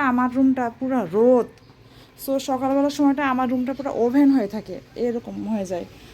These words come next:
আবার রাত্রে আমার রুম ঠান্ডা, তো এই রুমের আবার অ্যাডভান্টেজটাই বেশি আমার এখন মনে হচ্ছে। গরমের দিনে যদিও আমার রুমে বাতাস, but এই সময়টাতে, উম, মানে শীত পড়ে নাই, তারপরও দেখেন যে এখনই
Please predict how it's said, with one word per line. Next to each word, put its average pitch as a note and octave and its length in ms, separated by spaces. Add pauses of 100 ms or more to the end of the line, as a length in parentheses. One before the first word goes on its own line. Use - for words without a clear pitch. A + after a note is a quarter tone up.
(120)
আবার C4 240
রাত্রে B3+ 320
আমার G#3 180
রুম F#3+ 200
ঠান্ডা, G#3 300 (680)
তো A#3+ 80 (520)
এই C#4 120 (120)
রুমের C#4+ 340
আবার C4 200
অ্যাডভান্টেজটাই A#3+ 720
বেশি A#3 240
আমার G3+ 120 (100)
এখন A3+ 140 (100)
মনে A3+ 200
হচ্ছে। G3+ 300 (520)
গরমের A#3 340
দিনে C4+ 180 (100)
যদিও B3 280
আমার B3 160
রুমে A#3+ 260
বাতাস, A3 320 (220)
but G#3+ 120 (400)
এই A#3+ 160
সময়টাতে, B3+ 540
উম, - 840 (100)
মানে G3+ 140 (100)
শীত D#4 180 (100)
পড়ে E4 300
নাই, E4+ 100 (160)
তারপরও A#3+ 500 (400)
দেখেন G#3 260 (760)
যে G3 100 (1040)
এখনই C#4 340